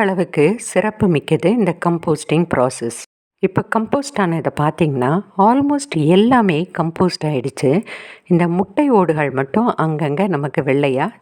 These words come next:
தெரியுது. இதை பார்க்கும்போதே தெரியுது, இது நல்ல ஒரு முறையில கம்போஸ்ட் ஆயிருக்குன்னு. நிறைய பேரு இந்த கம்போஸ்டிங் ப்ராசஸை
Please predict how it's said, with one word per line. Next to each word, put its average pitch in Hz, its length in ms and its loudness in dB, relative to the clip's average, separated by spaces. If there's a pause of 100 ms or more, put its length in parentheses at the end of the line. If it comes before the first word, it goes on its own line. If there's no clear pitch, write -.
(100)
தெரியுது. 143 380 0 (680)
இதை 208 140 2 (100)
பார்க்கும்போதே 226 520 0 (120)
தெரியுது, 160 320 2 (180)
இது 180 120 -2 (100)
நல்ல 180 180 2 (140)
ஒரு - 180 -2
முறையில 160 340 -2 (240)
கம்போஸ்ட் 143 480 -2
ஆயிருக்குன்னு. 127 460 -6 (540)
நிறைய 277 260 2 (140)
பேரு 156 260 0 (260)
இந்த 170 120 4 (140)
கம்போஸ்டிங் 202 680 -2
ப்ராசஸை 147 520 -2